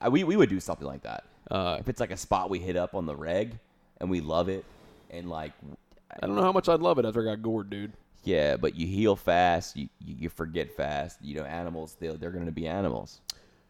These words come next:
Speaker 2: Animals gonna do what animals do, bro.
Speaker 1: Yeah.
Speaker 2: Th-,
Speaker 1: Um,
Speaker 2: three weeks later, though? Or was it three months?
Speaker 1: Personally, I think that, like, uh, bison are just trying to take their stance. They're, like, tired of, of humans coming in
Speaker 2: Remember
Speaker 1: their
Speaker 2: that bison
Speaker 1: area.
Speaker 2: slung
Speaker 1: That
Speaker 2: that little
Speaker 1: nine-year-old
Speaker 2: girl up?
Speaker 1: girl,
Speaker 2: Yeah,
Speaker 1: dude.
Speaker 2: dude.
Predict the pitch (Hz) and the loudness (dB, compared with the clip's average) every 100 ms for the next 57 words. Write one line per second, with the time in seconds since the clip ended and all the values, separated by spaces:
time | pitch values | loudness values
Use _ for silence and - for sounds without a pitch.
0 | _ 101 107 110 107 117 113 101 110 104 | _ -4 -2 -2 -2 -2 2 6 6 6
1 | 107 110 104 92 120 107 107 110 90 95 | 2 0 -4 4 4 6 6 6 2 -6
2 | - - - 131 98 95 180 196 190 190 | -16 -10 0 2 2 2 2 0 2 2
3 | 185 185 208 208 214 226 220 _ _ _ | 2 2 2 2 2 0 -2 _ _ _
4 | _ _ _ _ _ 127 123 110 - 127 | _ _ _ _ _ 2 2 2 0 -2
5 | 107 101 - - - _ _ _ _ _ | 0 -4 -6 -16 -18 _ _ _ _ _
6 | - 190 233 120 92 95 113 101 85 80 | 2 4 6 6 6 6 4 2 4 2
7 | 76 76 71 - 67 69 78 82 85 60 | 4 0 -2 -6 -6 -6 -2 -2 -2 -4
8 | 53 55 - 78 67 73 - - - 82 | -4 -8 -6 -6 -4 -8 -10 -12 -8 -6
9 | 65 - - 65 55 - - 78 73 67 | -8 -14 -18 -14 -14 -14 -6 -4 -2 -4
10 | - - - - 95 85 71 95 127 165 | -8 -16 -10 0 2 2 0 2 6 10
11 | 202 196 135 160 196 120 80 - - 180 | 10 10 8 6 6 4 0 -6 -2 2
12 | 180 175 190 160 127 135 196 226 247 156 | 4 8 10 10 8 10 12 12 10 10
13 | 180 190 330 311 240 370 339 | 8 8 6 4 8 8 8